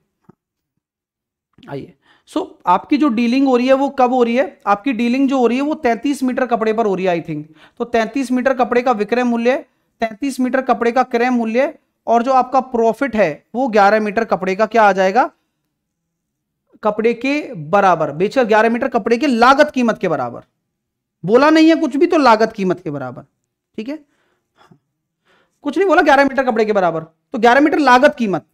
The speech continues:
सेलिंग, सेलिंग कीमत नहीं, लागत कीमत के बराबर। तो यहां से अगर हम देखते हैं चमवाले सीपी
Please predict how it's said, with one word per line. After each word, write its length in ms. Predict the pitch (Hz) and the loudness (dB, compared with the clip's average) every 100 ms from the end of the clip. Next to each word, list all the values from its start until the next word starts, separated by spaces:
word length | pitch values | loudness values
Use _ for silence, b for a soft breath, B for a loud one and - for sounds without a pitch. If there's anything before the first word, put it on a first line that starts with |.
| _ _ - | _ _ 0
सेलिंग, 380 | 226 269 294 - | 2 4 2 0
सेलिंग 360 | - 254 294 311 | -2 0 2 2
कीमत 240 | 302 302 | 2 2
नहीं, 140 | 381 349 | 2 4
लागत 320 | 247 254 269 | 4 4 0
कीमत 220 | 240 208 | -2 -2
के 100 | - | -4
बराबर। 320 | 170 143 135 131 b b b - | -4 -2 -4 -10 b b b -2
तो 60 | |
यहां 240 | 202 180 220 | 2 2 2
से 120 | 285 | 2
अगर 160 | 285 294 | 4 2
हम 100 | 254 | 2
देखते 260 | 240 247 | 0 0
हैं 260 | 254 330 - b b - | -4 -4 -8 b b 0
चमवाले 520 | 226 233 240 254 302 | 2 4 4 2 -4
सीपी 720 | - 226 202 247 330 320 | -4 -8 -4 -4 -4 -6